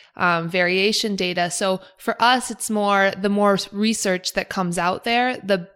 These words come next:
the better, the more valid our pro-, like, any genetic-based products are going to be. Um, because even right now we have some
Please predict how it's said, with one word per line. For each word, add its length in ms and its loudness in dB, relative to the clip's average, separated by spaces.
the 100 2
better, 560 2
the 80 2
more 200 4
valid 480 2
our 160 2
pro-, 260 4
like, 280 -2
any 320 2
genetic-based 800 -4
products 520 0
are 120 -4
going 280 -2
to 80 -10
be. 400 -4
Um, 480 0
because 460 0
even 300 0
right 220 2
now 300 2
we 120 0
have 240 0
some 520 0